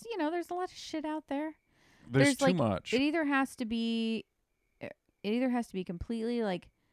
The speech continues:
Speaker 1: uh, very funny or very, like,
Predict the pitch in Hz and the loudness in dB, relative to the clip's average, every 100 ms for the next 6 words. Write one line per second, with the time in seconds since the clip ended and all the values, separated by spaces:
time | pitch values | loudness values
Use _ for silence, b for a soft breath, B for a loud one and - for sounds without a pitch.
0 | _ _ _ _ - _ 165 170 165 151 | _ _ _ _ -20 _ -2 0 2 -2
1 | - _ 175 190 180 - 214 214 262 359 | -4 _ -2 0 0 0 -2 2 0 -2
2 | _ _ _ _ 190 185 180 180 185 185 | _ _ _ _ 0 2 0 0 2 2
3 | 180 175 170 170 165 165 143 | 2 0 0 -2 -2 -2 -4